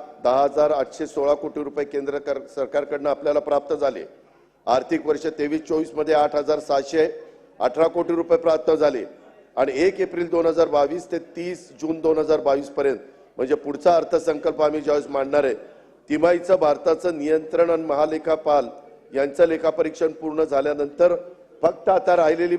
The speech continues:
रक्कम ही प्रलंबित पाच हजार एकशे एक्क्याण्णव, एक-, एक्क्याण्णव कोटी आहे, ती पण नुकसान भरपाई प्राप्त होईल. अध्यक्ष महोदय,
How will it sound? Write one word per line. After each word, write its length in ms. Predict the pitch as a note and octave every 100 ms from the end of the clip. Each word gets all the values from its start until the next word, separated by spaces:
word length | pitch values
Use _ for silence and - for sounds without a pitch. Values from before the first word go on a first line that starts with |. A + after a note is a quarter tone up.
| F3
रक्कम 380 | D#3+ - F#3 C#3+ - - - _ -
ही 40 | D#3
प्रलंबित 500 | E3+ E3 E3+ E3+ F3+
पाच 360 | E3+ E3 E3
हजार 340 | D3+ D#3+ F3 E3+ - - - -
एकशे 280 | D#3 - E3
एक्क्याण्णव, 420 | D#3 E3+ E3 E3+ E3 - C#3
एक-, 300 | C3+ - D3+
एक्क्याण्णव 380 | C#3+ F3 E3+
कोटी 380 | E3+ D#3+ D3+ D#3+
आहे, 120 | F#3+ - - _ _ D3
ती 80 |
पण 260 | D#3+ F3+ F3+ F3 - C3
नुकसान 360 | C#3 E3+ D#3+
भरपाई 360 | D3+ D3+ D#3 D#3
प्राप्त 420 | D#3 C#3+ C#3+ D#3
होईल. 260 | B2+ D3 C#3
अध्यक्ष 320 | C3 C3+ C3+
महोदय, 340 | A#2+ A#2+ C#3